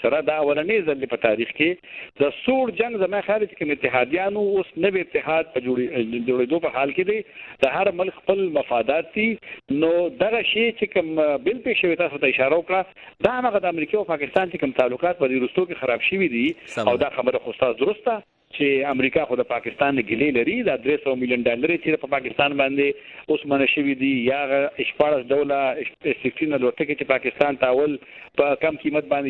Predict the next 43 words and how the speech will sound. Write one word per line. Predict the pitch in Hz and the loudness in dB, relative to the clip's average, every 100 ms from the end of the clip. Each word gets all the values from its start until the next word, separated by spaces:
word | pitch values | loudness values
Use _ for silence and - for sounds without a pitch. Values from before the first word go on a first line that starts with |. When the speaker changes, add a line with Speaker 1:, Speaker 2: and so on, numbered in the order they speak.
| 143 | -2
Speaker 1:
یا | |
چې | 143 - | -2 -6
کوم | 135 | -2
د | 127 | 0
هغې | 131 131 | 2 0
ځینې | 156 143 | 0 0
پیسې | 127 156 | 0 0
به | 143 | 0
حکومت | 139 139 156 | -2 -2 0
د | 139 | 0
امریکا | 131 131 147 | -2 0 2
ورکولې، | 139 135 147 139 127 | 2 0 -2 0 0
هغه | 117 156 | 0 -2
چې | 160 156 | -2 -2
منع | 156 - | 0 0
شوې، | 147 131 123 | 2 2 2
ورنه | 139 151 | 0 -2
کړې | 151 143 - | -2 -2 0
شوې، | 139 - - - - | 0 0 -8 -12 -2
نو | 135 | 2
د | |
هغې | 151 190 | 2 2
خو | 135 | 0
دا | 135 | 0
ګیلې | 131 139 113 | -2 -2 -2
پاکستان | 107 107 135 127 | -4 -2 0 0
نه | 104 - | 0 0
شته. | 214 233 - | 0 -2 -8
Speaker 2:
سمه | - 131 120 | -8 -2 0
ده. | 120 | 0
Speaker 1:
د | |
هغې | 131 127 | 2 2
دا | 131 | 2
وایي | 156 | 0
چې | 135 123 | 0 -2
پاکستان | 113 113 135 135 127 | -2 -2 0 0 0
د | |
افغان | 123 120 113 135 156 | 0 2 2 0 0
طالبانو | 160 160 165 170 | 0 0 0 0
او | 135 | 0
د | 123 117 | 0 -2
حقاني | 117 117 135 | -2 -2 0
شبکې | 127 117 - 139 | -2 -2 0 0